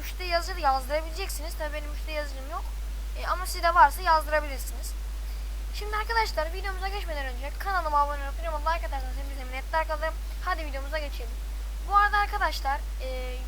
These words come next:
yüz abone için çok teşekkür ediyorum. Kanalımız yüz üç abone şu anda, yani yüz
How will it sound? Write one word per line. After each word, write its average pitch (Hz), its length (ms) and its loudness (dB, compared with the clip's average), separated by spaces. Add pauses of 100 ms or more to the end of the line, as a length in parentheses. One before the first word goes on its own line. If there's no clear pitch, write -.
(120)
yüz 403 220 -2 (100)
abone 320 380 4
için 294 160 -4 (100)
çok 320 180 -4
teşekkür 285 380 -4
ediyorum. 233 340 -6 (540)
Kanalımız 370 560 4 (300)
yüz 359 240 -2 (180)
üç 370 200 -2
abone 254 460 -2
şu 262 80 -4
anda, 247 220 -2
yani 233 180 -2 (140)
yüz 330 100 -4